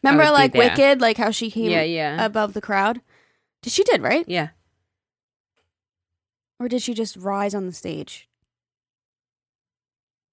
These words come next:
Speaker 1: I don't think she came in the crowd, actually. I don't remember. Anyways, regardless, it was spooky dooky scary, and I think that you would have really, I was, the whole time I was like, "Oh my God, Jerry would love this right now."
Speaker 2: Aw.
Speaker 1: It was like
Speaker 2: Yeah.
Speaker 1: demons, like, whoa.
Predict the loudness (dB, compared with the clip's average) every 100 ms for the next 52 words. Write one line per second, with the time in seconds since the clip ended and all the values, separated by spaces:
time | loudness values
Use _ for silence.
0 | _ _ _ -6 -4 -2 -2 -2 -2 -2
1 | -2 -2 -4 -6 -4 2 2 2 0 -4
2 | -8 -16 -4 0 0 0 2 2 4 2
3 | -2 -6 0 2 4 2 0 -6 -14 _
4 | _ _ _ _ _ -6 2 4 4 2
5 | -2 -4 -4 -6 -2 0 0 0 0 0
6 | 0 -2 -2 -2 -2 0 0 0 0 2
7 | 2 2 2 4 6 6 6 6 4 -2
8 | -8 -8 -10 -10 -10 -10 -8 -10 -8 -8
9 | -6 -2 -2 0 0 0 -2 -2 0 2
10 | 4 4 4 4 0 -2 -2 0 -2 -4
11 | -6 -12 -14 -18 -18